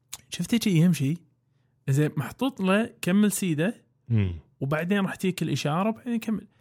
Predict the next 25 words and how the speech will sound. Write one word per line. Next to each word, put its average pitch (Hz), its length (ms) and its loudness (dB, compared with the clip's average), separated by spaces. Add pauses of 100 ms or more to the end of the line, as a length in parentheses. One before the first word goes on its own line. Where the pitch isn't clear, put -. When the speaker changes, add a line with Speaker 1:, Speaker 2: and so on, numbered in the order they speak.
(420)
Speaker 1:
بس 147 220 0
هو، 262 160 4
لأن 202 320 2
الشارع 214 760 0
يلف، 160 560 -2 (120)
لاحظت 143 420 -2
إنه 170 120 2
هو 151 120 0
بدأ 151 260 0
يتوتر. 131 640 -4 (680)
Speaker 2:
ال-، 117 720 -4
الخريطة 131 420 4
مش 131 80 6
عارفة - 100 10
Speaker 1:
عبالة 214 240 6
Speaker 2:
توديه 139 280 6
Speaker 1:
قاعد 147 120 2
Speaker 2:
فوق 143 100 6
ولا 151 120 8
Speaker 1:
يطالع 98 260 2
Speaker 2:
تحت. - 140 -6
Speaker 1:
ال-، 156 260 -2
ال-، - 180 -6
ما 175 80 8
هو، 160 120 6